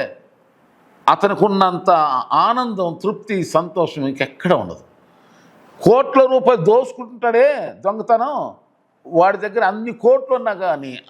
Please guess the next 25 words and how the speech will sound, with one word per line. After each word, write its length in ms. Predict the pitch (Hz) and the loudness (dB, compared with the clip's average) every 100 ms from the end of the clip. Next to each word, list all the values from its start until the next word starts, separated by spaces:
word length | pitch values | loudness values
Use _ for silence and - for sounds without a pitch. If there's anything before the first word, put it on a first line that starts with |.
| 139 | 0
ఆ 20 | 156 127 | 0 0
దొంగతనం 440 | 175 208 214 226 196 | -2 -2 -4 -4 -2
సొమ్ముతో 280 | 202 185 180 147 | -6 -6 -10 -4
తింటున్నా 260 | 165 - 151 | -6 -2 -4
కానీ 120 | 139 147 | 0 0
వాడికి 200 | 147 151 | 0 -2
అసలు 160 | - 147 | -8 -2
నెమ్మదే 400 | 165 202 214 226 233 233 240 220 | -2 0 2 4 4 4 0 -2
ఉండదు, 220 | 160 107 110 _ 135 | -6 -10 -18 _ -10
సమాధానమే 600 | 156 170 175 175 170 151 | -8 -4 -2 0 -2 -6
ఉండదు, 180 | 92 _ | -14 _
సంతోషం 400 | 120 113 117 - 87 | -12 -10 -14 -16 -20
ఉండదు. 140 | _ _ _ _ _ _ _ - | _ _ _ _ _ _ _ -2
పైపెచ్చి 420 | 170 180 185 190 190 | -2 2 0 4 4
ఏదో 120 | 208 226 | 4 2
ఒక 80 | 202 | 2
రోజున 240 | 185 180 202 208 | 0 2 2 2
అటు 140 | 165 139 | 0 0
జరుగుతూ 260 | 165 175 180 156 | -2 -2 -6 0
భయ-, 220 | 147 131 110 - 143 | 0 0 -10 -2 -2
భయమే, 300 | 143 113 92 - 151 | 0 -4 -12 -6 -2
ఏదో 140 | 170 165 135 | 0 0 0
దొరుకుతాం. 420 | 208 208 202 143 107 _ _ _ _ _ | 0 0 -2 -2 -4 _ _ _ _ _
దొంగ, 300 | 165 180 190 190 165 156 | 0 0 2 2 2 0
దొంగ 180 | 180 | -4